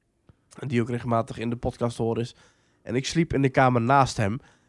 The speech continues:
Ik dacht, ik ga het gewoon even testen. Dus ik ging die avond ging ik gewoon schreeuwen, "Mark!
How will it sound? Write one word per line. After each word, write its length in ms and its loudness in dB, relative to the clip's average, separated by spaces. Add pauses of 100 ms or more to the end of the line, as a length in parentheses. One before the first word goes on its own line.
(140)
Ik 140 -2
dacht, 200 4
ik 100 -6
ga 80 2
het 100 4
gewoon 160 2
even 100 -10
testen. 380 0 (260)
Dus 100 -4
ik 80 -4
ging 200 0
die 140 0
avond 320 4
ging 140 2
ik 60 0
gewoon 140 -2
schreeuwen, 460 0
"Mark! 480 2